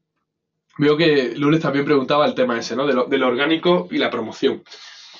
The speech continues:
Mira, por ejemplo, cuando estuve participando en la campaña de Primavera Europea, eh, sí que la, sí que nos, nos apoyamos un poco en el crecimiento en, en, en la partida de promoción. Sobre todo para una, y lanzamos una,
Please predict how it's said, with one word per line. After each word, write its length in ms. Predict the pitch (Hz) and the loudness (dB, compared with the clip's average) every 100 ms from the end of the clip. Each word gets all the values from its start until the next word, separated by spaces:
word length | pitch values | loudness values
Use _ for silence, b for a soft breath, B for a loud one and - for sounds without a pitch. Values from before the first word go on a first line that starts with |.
| B B _ _ _ _ - - | B B _ _ _ _ -20 -8
Mira, 240 | 156 156 143 | -2 0 2
por 120 | 135 | 0
ejemplo, 320 | 147 143 120 | 2 2 2
cuando 160 | 127 120 | 0 0
estuve 360 | - 160 175 | 0 2 2
participando 440 | 175 170 175 165 156 | 2 0 2 2 2
en 60 | |
la 120 | 151 151 | 0 0
campaña 280 | 151 156 | 0 2
de 100 | 151 | 2
Primavera 300 | 147 147 143 | 2 0 0
Europea, 500 | 143 139 170 180 - - _ - | 2 2 2 2 0 -10 _ -4
eh, 460 | 135 123 120 120 113 | 0 2 4 2 2
sí 240 | - 139 | 0 0
que 80 | 160 | 2
la, 180 | 143 135 | 0 -2
sí 340 | - - 160 | -10 -2 0
que 360 | 165 156 147 139 | 2 4 2 0
nos, 380 | 131 131 123 135 | -2 -2 -2 -4
nos 220 | 131 131 | -4 -2
apoyamos 580 | 127 117 117 135 151 147 | 0 0 2 2 0 -2
un 160 | 131 | -2
poco 320 | 147 147 165 | 0 2 2
en 80 | 151 | 2
el 120 | 131 | -2
crecimiento 680 | 120 113 117 117 127 151 147 | -4 -8 -4 -4 -2 -2 0
en, 240 | 131 120 117 | 0 -2 -4
en, 200 | 117 113 | -4 -4
en 480 | 110 113 113 113 110 | -4 -4 -4 -4 -2
la 100 | 107 | -2
partida 300 | 107 - 135 | -4 -4 -4
de 60 | |
promoción. 480 | 131 113 - 117 104 B B B B - | -2 -4 -4 -6 -6 B B B B -4
Sobre 200 | 139 123 | -2 0
todo 260 | 131 160 | 2 2
para 200 | 160 131 | 2 2
una, 420 | 131 147 143 143 139 | 0 2 2 0 -2
y 140 | - | -4
lanzamos 420 | 131 120 147 151 147 | -6 -4 -2 -2 0
una, 560 | 156 147 139 139 139 | 2 2 0 -2 -6